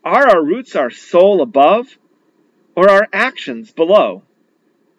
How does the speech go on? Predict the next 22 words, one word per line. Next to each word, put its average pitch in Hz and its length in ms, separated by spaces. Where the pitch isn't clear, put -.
The 226 200
answer 285 420
is 160 320
that 170 120
we 160 120
most 214 380
certainly 226 640
have 170 280
roots 156 340
from 131 220
God 110 460
and 156 100
from 160 180
our 139 100
spiritual 139 560
source. 131 440
That's 240 300
where 240 180
our 147 80
soul 165 400
emanates 151 420
from. 95 360